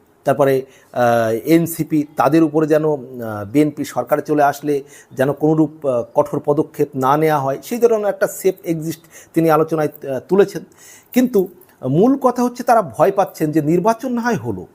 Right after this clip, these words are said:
কিন্তু সেই নির্বাচনে জনগণের অংশগ্রহণ কেমন হবে? সেই নির্বাচন আওয়ামী লীগকে ছাড়া নির্বাচন করতে গেলে, আহ, বিশ্বের সামনে গ্রহণযোগ্য হবে কিনা, এই ব্যাপারটি কিন্তু, আহ, দুজনার মধ্যেই, আহ, ভয় রা-, রয়েছে।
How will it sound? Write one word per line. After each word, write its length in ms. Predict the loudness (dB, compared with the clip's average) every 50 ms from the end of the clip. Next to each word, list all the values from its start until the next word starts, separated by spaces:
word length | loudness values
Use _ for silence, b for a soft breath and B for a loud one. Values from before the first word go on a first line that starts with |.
| _ _ _ _ _ _ _
কিন্তু 160 | -4 -2 -2
সেই 380 | -4 -4 -2 2 2 2 2 2
নির্বাচনে 560 | 0 0 2 2 2 2 2 0 2 2 0 -2 0 -2
জনগণের 420 | 0 0 0 0 0 0 0 2
অংশগ্রহণ 580 | 0 0 0 -4 -8 -10 -10 -8 -6 -6 -6 -8
কেমন 360 | -10 -14 -16 -16 -16 -18 -18
হবে? 220 | -20 -20 -20 -20 -20 _ _ _ _ _ _ _ _ _ b b b b b
সেই 220 | -4 2 2 4
নির্বাচন 440 | 4 4 4 4 4 2 2 0 2
আওয়ামী 260 | 2 2 2 0 0 -4
লীগকে 260 | -6 -6 -4 -6 -6
ছাড়া 460 | -6 -2 0 2 2 2 2 0 B B B B _
নির্বাচন 420 | 0 2 4 4 2 2 -2 -6 -6
করতে 380 | -2 -4 -4 -2 2 0 0
গেলে, 340 | 2 2 2 2 2 2 0 B B B B B
আহ, 100 | -6 -4
বিশ্বের 400 | -2 -2 -4 -4 -2 -2 -2 -2
সামনে 360 | -2 -2 -4 -2 0 0 -2
গ্রহণযোগ্য 760 | -2 0 -2 -2 2 2 2 2 2 0 -2 -2 0 0 0
হবে 240 | 0 0 -2 -4 -6
কিনা, 320 | -8 -12 -14 -14 -14 -18 b b b b b _
এই 180 | 0 0 2 2
ব্যাপারটি 540 | 0 -2 0 -2 -4 -4 -4 _ _ -12
কিন্তু, 520 | -4 -2 -2 -2 -2 -2 0 0 0 -2 -6 b b b b b
আহ, 160 | 0 0 0
দুজনার 440 | 2 0 0 2 2 2 2 2 2
মধ্যেই, 420 | 0 0 0 0 0 0 0 -6 B B B B
আহ, 160 | -4 -4 -4 -2
ভয় 260 | 0 2 4 4 4 2
রা-, 160 | 0 -2 -4
রয়েছে। 380 | -4 -4 -4 -6 -10 -14 -20